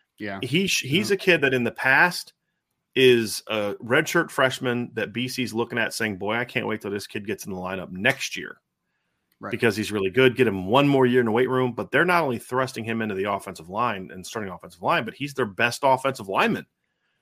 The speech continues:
Speaker 2: That's a
Speaker 1: Yeah.
Speaker 2: problem. That's a problem. And
Speaker 1: Oh.
Speaker 2: somebody said in the chat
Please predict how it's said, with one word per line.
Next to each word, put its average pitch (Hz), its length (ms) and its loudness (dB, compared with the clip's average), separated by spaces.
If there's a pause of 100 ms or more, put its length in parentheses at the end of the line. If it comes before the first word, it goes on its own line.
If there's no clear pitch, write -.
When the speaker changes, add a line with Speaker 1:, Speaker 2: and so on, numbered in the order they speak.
(260)
Speaker 2:
That's 113 160 -4
a 127 40 -6
Speaker 1:
Yeah. 117 60 -4
Speaker 2:
problem. - 420 2 (760)
That's 98 200 -6
a 95 40 -8
problem. 104 460 -2 (460)
And 127 120 2
Speaker 1:
Oh. 113 40 -4
Speaker 2:
somebody 202 360 4
said - 140 2
in 139 80 2
the 113 60 -2
chat - 400 2